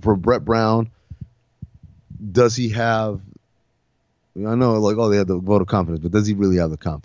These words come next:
do they have the confidence in him to figure it out? Because that, there's a pressure there that, like, if we don't figure this out immediately, my, that's my, right? And I don't think anyone coaches well in those circumstances. Um,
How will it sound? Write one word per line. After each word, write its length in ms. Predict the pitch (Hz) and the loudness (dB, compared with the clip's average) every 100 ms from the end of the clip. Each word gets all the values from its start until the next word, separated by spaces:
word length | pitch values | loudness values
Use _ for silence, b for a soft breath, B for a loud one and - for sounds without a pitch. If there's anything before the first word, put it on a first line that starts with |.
| - | -6
do 120 | 92 | 2
they 160 | 101 | 2
have 320 | 90 107 104 95 | 2 2 2 0
the 60 | |
confidence 400 | 104 101 92 85 | -2 -4 -4 -6
in 100 | 85 | -6
him 240 | 80 78 78 _ _ _ _ _ _ _ | -6 -8 -10 _ _ _ _ _ _ _
to 140 | - 117 | -2 -2
figure 400 | - 131 120 110 | 2 4 4 2
it 60 | |
out? 180 | 104 82 - _ _ _ _ _ _ _ _ | 0 -4 -12 _ _ _ _ _ _ _ _
Because 200 | - 104 | -2 2
that, 160 | 113 110 | 2 0
there's 180 | 104 | 0
a 60 | 98 | -2
pressure 400 | - 170 127 95 | 0 -2 -2 -4
there 180 | 82 76 | -6 -8
that, 200 | 73 - | -10 -10
like, 140 | 85 - _ | -14 -14 _
if 200 | 85 85 | -10 -4
we 60 | 98 | -2
don't 160 | 101 | 0
figure 160 | 104 98 | 0 2
this 180 | 95 101 | 2 4
out 240 | 95 - - _ _ _ _ _ | 2 0 -8 _ _ _ _ _
immediately, 580 | 92 113 104 65 71 67 | 2 4 4 2 -4 -10
my, 200 | - 82 | -10 -8
that's 160 | 82 - | -8 -6
my, 140 | 80 988 988 988 988 - | -4 -4 -6 -8 -8 -8
right? 160 | - - _ _ _ _ _ _ _ | -12 -16 _ _ _ _ _ _ _
And 140 | - 98 | -4 0
I 60 | |
don't 140 | 110 107 | 2 2
think 200 | 117 85 | 0 0
anyone 300 | 107 101 87 | 2 2 0
coaches 420 | - 90 90 78 | 0 0 0 2
well 260 | 87 82 80 | 4 4 2
in 80 | |
those 120 | 80 76 | -2 -4
circumstances. 680 | 80 67 - - - - - _ _ _ _ _ - | -6 -8 -14 -16 -18 -20 -20 _ _ _ _ _ -6
Um, 420 | 76 67 64 | -4 -4 -8